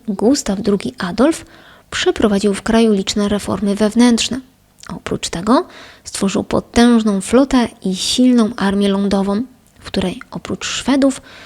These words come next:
służyli liczni najemnicy z różnych europejskich krajów, a która to była uznawana za niepokonaną. Gustaw drugi Adolf brał udział w wojnie trzydziestoletniej.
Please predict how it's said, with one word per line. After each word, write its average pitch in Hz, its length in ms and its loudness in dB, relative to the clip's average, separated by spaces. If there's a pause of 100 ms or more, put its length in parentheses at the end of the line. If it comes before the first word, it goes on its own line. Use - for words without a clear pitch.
(320)
służyli 269 600 2
liczni 220 400 2
najemnicy 233 840 4
z 202 100 -4
różnych 247 520 0 (140)
europejskich 208 800 -2
krajów, 196 520 -2 (400)
a 185 100 -10
która 277 460 2
to 185 160 -4
była 196 260 -2
uznawana 202 720 0
za 190 180 -4
niepokonaną. 196 840 -4 (960)
Gustaw 202 560 0
drugi 202 380 -4
Adolf 226 500 -2
brał 196 280 -4
udział 214 240 -2
w 190 120 -4
wojnie 202 360 -2
trzydziestoletniej. 254 840 0